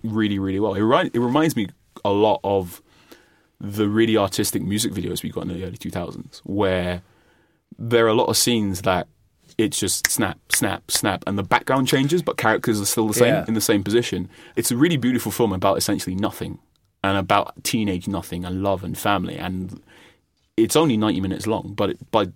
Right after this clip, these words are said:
Speaker 1: twenty-five minutes, the world of Lady Bird and Sacramento is far more better realised than lesser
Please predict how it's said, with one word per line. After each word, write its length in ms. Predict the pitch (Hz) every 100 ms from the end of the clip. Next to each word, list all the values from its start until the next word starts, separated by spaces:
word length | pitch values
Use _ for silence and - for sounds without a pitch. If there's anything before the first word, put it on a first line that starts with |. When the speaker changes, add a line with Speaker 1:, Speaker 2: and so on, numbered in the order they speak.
| -
Speaker 1:
twenty-five 500 | - 139 98 104 92
minutes, 380 | 104 87 - - -
the 180 | 101 107
world 300 | 101 110 110
of 140 | 98 98
Lady 220 | 95 92
Bird 280 | 92 87 78
and 140 | 90
Sacramento 520 | - 87 92 92 90 90
is 100 | -
far 240 | - 101
more 160 | 98 90 -
better 200 | 98 92
realised 460 | 90 87 87 87
than 260 | 90 87 90 _ _ - - _ -
lesser 480 | 110 117 - 98